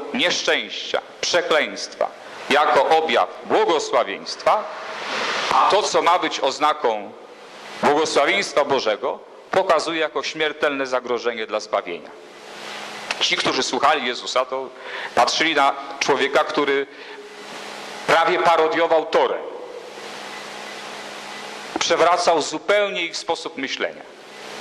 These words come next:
Kiedy wy dzisiaj słuchacie błogosławieństw, to też słyszycie zaproszenie do tego, żeby to, co w waszym życiu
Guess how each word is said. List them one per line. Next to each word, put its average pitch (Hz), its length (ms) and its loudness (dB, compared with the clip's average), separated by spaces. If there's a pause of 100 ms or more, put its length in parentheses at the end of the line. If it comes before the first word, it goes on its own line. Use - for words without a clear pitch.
(1200)
Kiedy 127 220 2
wy 156 500 2
dzisiaj - 260 0
słuchacie 156 440 0
błogosławieństw, 143 840 -2 (380)
to 143 100 0
też 277 220 2
słyszycie 143 460 -4
zaproszenie 151 600 -2
do 120 140 -8
tego, 151 280 2
żeby 131 220 -2
to, 185 180 0
co 170 180 0
w - 40 -12
waszym 151 320 0
życiu 139 380 -6